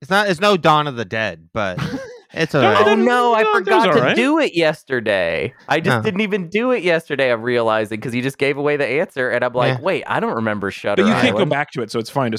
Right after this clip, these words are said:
Speaker 1: No,
Speaker 2: spoil
Speaker 1: yeah.
Speaker 2: it. Yeah.
Speaker 3: Yeah. No, no, I
Speaker 1: Hmm.
Speaker 3: know. I'm just sad that I forgot to do it yesterday 'cause I wanna
Speaker 1: Can
Speaker 3: keep my streak up.
Speaker 1: You know, um,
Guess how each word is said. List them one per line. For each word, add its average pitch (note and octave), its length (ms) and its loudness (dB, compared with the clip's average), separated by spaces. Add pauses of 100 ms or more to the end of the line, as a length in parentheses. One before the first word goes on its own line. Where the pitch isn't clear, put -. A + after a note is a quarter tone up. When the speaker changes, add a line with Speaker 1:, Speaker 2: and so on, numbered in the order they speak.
Speaker 1:
No, C3 120 -4
Speaker 2:
spoil A2 120 2
Speaker 1:
yeah. A2 180 -4
Speaker 2:
it. F#2 60 -10 (200)
Yeah. E2 260 -8
Speaker 3:
Yeah. E2+ 260 -2
No, F3+ 220 0
no, E3 140 0
I E3+ 140 0
Speaker 1:
Hmm. G#3 60 -6
Speaker 3:
know. G#2+ 260 0
I'm C#3+ 180 -2
just E3 180 -4
sad C3 280 -2
that A#2 100 -2
I A2+ 80 -2
forgot A2 340 -4
to G#2+ 60 -18
do C3 140 -4
it A2 60 -4
yesterday F2+ 400 -4
'cause G2 160 -6
I F#2 40 0
wanna G2+ 180 2
Speaker 1:
Can F#2+ 80 -8
Speaker 3:
keep F#2+ 120 -8
my G2 100 -2
streak - 360 -8
up. C#2+ 240 -6 (180)
Speaker 1:
You E3+ 140 -12
know, G#3+ 320 -6
um, B2+ 680 -2